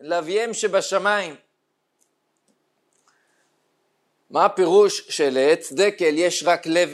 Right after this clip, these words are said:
אחד? מה פירוש לב? מבאר שם רש"י,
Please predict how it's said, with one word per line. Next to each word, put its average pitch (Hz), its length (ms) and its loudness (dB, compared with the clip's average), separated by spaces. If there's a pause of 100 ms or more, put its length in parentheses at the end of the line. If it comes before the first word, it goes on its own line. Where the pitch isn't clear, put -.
אחד? 175 300 -2 (220)
מה 160 160 -4
פירוש 180 380 -6
לב? 165 420 -2 (1300)
מבאר 185 400 2
שם 208 280 -4
רש"י, 202 500 -4